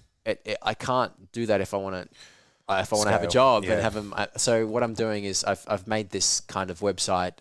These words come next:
Speaker 1: and it's documenting my, the steps I did to heal. And I just, at the moment, I'm just linking that to people s-, so I don't have to explain the same thing over,
Speaker 2: Mm-hmm.
Speaker 1: over and over.
Speaker 2: Yep.
Speaker 1: And in terms of,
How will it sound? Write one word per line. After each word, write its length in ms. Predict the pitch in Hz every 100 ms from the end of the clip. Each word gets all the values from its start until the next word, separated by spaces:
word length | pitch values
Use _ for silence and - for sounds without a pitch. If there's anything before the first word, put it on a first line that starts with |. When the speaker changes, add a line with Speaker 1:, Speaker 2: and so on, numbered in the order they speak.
| -
Speaker 1:
and 360 | 95 90 85 -
it's 240 | 95 -
documenting 560 | - 87 95 92 87 90
my, 200 | 90 87 -
the 80 | -
steps 340 | - 117 -
I 60 | 92
did 280 | 92 95 -
to 80 |
heal. 460 | - 101 95 95 104 - - - -
And 120 | 98
I 80 | 107
just, 200 | 107 - -
at 120 | 113
the 60 | 120
moment, 280 | 120 113 107
I'm 100 | 104
just 140 | 101
linking 380 | 107 117 - 101
that 260 | 95 - -
to 100 | -
people 340 | 101 90 104
s-, 160 | 101 - 98
so 200 | - 104
I 40 |
don't 120 | 98
have 100 | 95
to 80 | -
explain 320 | - 101 98
the 60 | 95
same 240 | 95 95
thing 280 | 92 92 104
over, 200 | 95 92
Speaker 2:
Mm-hmm. 80 | 92
Speaker 1:
over 140 | 95
and 80 | 95
over. 280 | 90 90 95 - -
Speaker 2:
Yep. 140 | 90 - - -
Speaker 1:
And 360 | 127 135 135 123
in 160 | 135
terms 300 | 135 165 147
of, 140 | 127